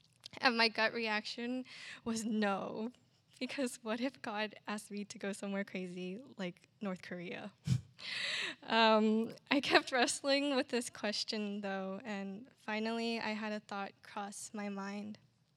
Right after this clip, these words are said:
And that thought was, if you stayed here in America and had everything you ever wanted, but didn't have God,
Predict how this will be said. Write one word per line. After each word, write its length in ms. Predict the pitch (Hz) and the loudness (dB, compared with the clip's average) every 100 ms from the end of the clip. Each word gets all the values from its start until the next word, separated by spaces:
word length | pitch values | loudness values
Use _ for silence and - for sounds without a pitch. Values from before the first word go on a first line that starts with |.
| - - | -8 -4
And 100 | 233 | 0
that 200 | 214 208 | 0 2
thought 280 | 226 220 - | 2 2 2
was, 480 | 208 208 220 - - _ - - - - - - | -2 -2 -4 -10 -12 _ -20 -20 -20 -20 -20 -4
if 180 | 254 262 | -4 0
you 100 | 262 | -2
stayed 460 | - 233 240 240 | -2 0 0 0
here 440 | 240 247 226 220 214 | -2 -4 -2 -2 -4
in 200 | - 220 | -4 -4
America 840 | 226 208 214 214 - 226 214 214 - | -2 0 0 -2 -4 -4 -4 -6 -10
and 140 | - 220 | -8 -4
had 220 | 220 208 | -4 -4
everything 460 | - 226 254 285 277 | -4 -2 -2 0 0
you 80 | 262 | 0
ever 260 | 233 240 | 0 0
wanted, 580 | 233 202 202 196 196 202 - _ _ _ _ _ - | -2 -2 -4 -4 -6 -8 -14 _ _ _ _ _ -8
but 120 | 233 | -4
didn't 280 | 247 226 233 | 0 0 0
have 280 | 233 233 - | 0 -2 0
God, 400 | 208 196 214 | -2 0 -2